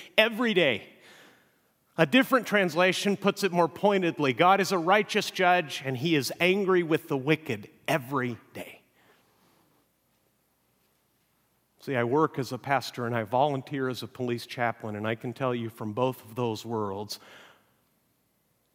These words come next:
part of what makes you tired is seeing and hearing the stories of the terrible things that people do to each other.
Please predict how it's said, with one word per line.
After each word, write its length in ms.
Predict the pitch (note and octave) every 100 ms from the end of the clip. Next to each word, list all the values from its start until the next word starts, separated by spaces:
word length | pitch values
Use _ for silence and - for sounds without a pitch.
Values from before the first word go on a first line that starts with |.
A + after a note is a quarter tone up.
| _ _ _ _ _ _
part 220 | - C#3
of 140 | C3 C3
what 160 | A#2+
makes 340 | B2 B2+ - A#2+
you 60 |
tired 580 | - - B2+ A#2+ A2 G2
is 140 | A#2 G#2
seeing 640 | - - C#3+ B2 A#2 A2+
and 160 | A2 G2+
hearing 480 | - B2+ A#2 G#2+
the 80 | G2+
stories 640 | A2 - A#2+ A2 G2+ G2+ - - - - _ _
of 120 | A#2+
the 60 | G#2+
terrible 400 | - B2+ A#2 A2
things 400 | - A#2+ G#2+ G2+
that 140 | -
people 260 | - A#2 F#2+
do 240 | F#2+ G2
to 100 | - -
each 160 | -
other. 80 | -